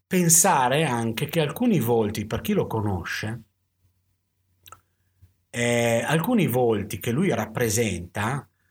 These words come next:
e dipinge, eh, sono a malapena riconoscibili come persone.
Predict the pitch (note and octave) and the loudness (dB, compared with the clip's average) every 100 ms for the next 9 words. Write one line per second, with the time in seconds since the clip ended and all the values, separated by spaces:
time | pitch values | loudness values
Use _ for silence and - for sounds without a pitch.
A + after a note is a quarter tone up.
0 | _ _ _ _ - - A#2+ B2+ - C3 | _ _ _ _ -12 -6 -4 -4 -2 0
1 | G2+ F#2 F#2 G#2+ B2 - - C3+ C#3+ C#3 | 0 0 -2 -2 -2 -6 -12 -4 -2 0
2 | C3+ - G#3 G#3+ G3+ E3+ D3 C#3+ D3+ E3 | 2 2 4 4 2 2 2 2 2 2
3 | F3 F3 A3 D3+ A2+ B2 G#2+ - D3 A2+ | 0 0 0 0 0 -2 0 -2 -2 -2
4 | F#2 G2 F#2+ F#2 F#2+ - - F2 F2 E2+ | -4 -4 -6 -6 -6 -4 -4 -6 -8 -12
5 | - | -14